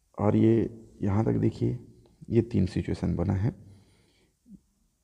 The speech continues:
यहाँ तक पूरा कितना है, छब्बीस, और ये कितना है, छब्बीस। ये निकाल लेते हैं,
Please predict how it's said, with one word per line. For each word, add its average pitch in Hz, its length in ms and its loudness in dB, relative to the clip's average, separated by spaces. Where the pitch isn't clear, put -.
यहाँ 117 320 2
तक - 240 -2
पूरा 123 180 2
कितना - 280 -4
है, 123 240 0
छब्बीस, 80 480 -2
और 110 120 -2
ये 117 140 4
कितना 123 300 -2
है, 123 260 -2
छब्बीस। - 580 -2
ये 131 280 4
निकाल 107 380 2
लेते 113 260 0
हैं, 143 200 2